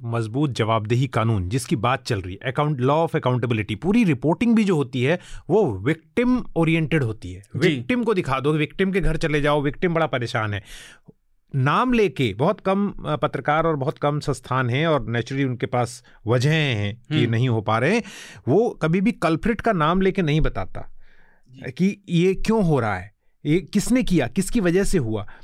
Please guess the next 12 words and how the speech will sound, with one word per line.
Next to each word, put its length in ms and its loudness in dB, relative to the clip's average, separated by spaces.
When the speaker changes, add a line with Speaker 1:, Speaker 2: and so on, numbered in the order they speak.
Speaker 1:
तो, 220 -2
तो 140 2
जो 140 0
शिकायत 480 0
निवारण 380 2
कानून 400 0
जिसकी 300 -2
बात 280 0
चली 240 0
थी, 320 -6
जो 100 0
कि 140 -2